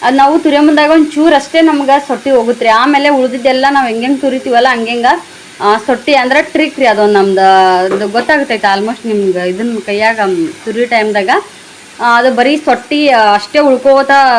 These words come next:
ಬರುತ್ತೆ ರೀ. ಮತ್ತು ಎಲ್ಲೆಲ್ಲಿ ಗಟ್ಟಿ ಇರುತ್ತೆ ಅಲ್ಲೆಲ್ಲಿ ಅಷ್ಟೇ ಹಿಂಗೆ ತುರಿದ್ವಿ ಅಂದ್ರೆ ಸೊಟ್ಟಿ ಕ್ಲೀನಾಗಿ ಪೂರ್ತಿ ಟಮಾಟೆ ಹಣ್ಣಿಂದ ಅರ್ಧ ಟಮಾಟೆ ಹಣ್ಣು ತೊಗೊಂಡ್ವಿ ಅಂದ್ರೆ ಅದ್ರದ್ದು, ಅದ್ರದ್ದು, ಆ, ಪೂರ್ತಿಯಾಗಿ ನಮಗೆ ಸೊಟ್ಟಿ ಹೊರಗಡೆ ಬರ್ತೈತಿ. ಮಕ್ಕಳಿಗೆ ಏನು ಇದಾಗಂಗಿಲ್ಲ ರೀ ಅದು,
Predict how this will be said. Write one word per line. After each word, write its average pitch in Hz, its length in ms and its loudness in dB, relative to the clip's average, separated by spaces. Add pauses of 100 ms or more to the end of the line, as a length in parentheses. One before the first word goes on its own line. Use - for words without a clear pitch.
(140)
ಬರುತ್ತೆ 233 320 -2
ರೀ. 277 60 -2
ಮತ್ತು 254 260 -2
ಎಲ್ಲೆಲ್ಲಿ 254 260 -2
ಗಟ್ಟಿ 247 260 -4
ಇರುತ್ತೆ 247 260 -2
ಅಲ್ಲೆಲ್ಲಿ 247 300 0
ಅಷ್ಟೇ 233 220 -4
ಹಿಂಗೆ 269 160 0
ತುರಿದ್ವಿ 254 300 -4
ಅಂದ್ರೆ 254 200 -4
ಸೊಟ್ಟಿ 269 440 -6 (440)
ಕ್ಲೀನಾಗಿ 285 680 2
ಪೂರ್ತಿ 269 720 -2
ಟಮಾಟೆ 233 440 -2
ಹಣ್ಣಿಂದ 233 340 0
ಅರ್ಧ 190 180 -2 (100)
ಟಮಾಟೆ 233 340 0
ಹಣ್ಣು 240 140 -2
ತೊಗೊಂಡ್ವಿ 233 300 -2
ಅಂದ್ರೆ 233 180 -2
ಅದ್ರದ್ದು, 208 480 0
ಅದ್ರದ್ದು, 214 540 0 (520)
ಆ, 214 120 4
ಪೂರ್ತಿಯಾಗಿ 277 680 0
ನಮಗೆ 240 720 2
ಸೊಟ್ಟಿ 254 300 -2
ಹೊರಗಡೆ 233 360 0
ಬರ್ತೈತಿ. 214 480 -4
ಮಕ್ಕಳಿಗೆ 220 480 -2
ಏನು 190 640 2
ಇದಾಗಂಗಿಲ್ಲ 190 560 2
ರೀ 180 80 -2
ಅದು, 175 200 -2